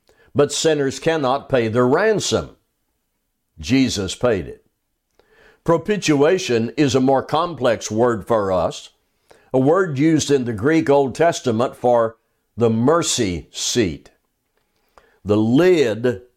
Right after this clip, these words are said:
of the Ark of the Covenant on which blood was sprinkled each day of atonement for the sins of the people of Israel. The idea is the offering of something which makes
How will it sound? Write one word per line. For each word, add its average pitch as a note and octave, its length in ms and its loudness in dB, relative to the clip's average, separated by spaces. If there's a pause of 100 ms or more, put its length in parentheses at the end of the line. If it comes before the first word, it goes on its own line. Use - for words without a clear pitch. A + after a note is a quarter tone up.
(120)
of A#2 180 -2
the B2 220 -2
Ark D#3+ 340 0
of A#2+ 160 -4
the G#2+ 100 -2
Covenant C3 640 0
on C3+ 280 -2
which B2+ 380 0
blood D3 440 0
was A#2+ 160 0
sprinkled C3+ 600 -2
each C#3 200 -2
day C3 240 2
of G#2+ 140 0
atonement A2 680 -2 (580)
for A#2 200 2
the G2+ 140 -4
sins C#3+ 500 2
of C3 120 0
the C3+ 100 2
people B2+ 440 0
of B2+ 140 2
Israel. G2 460 -2 (260)
The B2 180 4
idea B2+ 500 2
is A#2+ 360 0
the A2 280 0
offering A#2+ 640 -2 (260)
of A2+ 180 0
something A#2 720 -2 (220)
which B2 540 -2
makes C#3+ 720 -2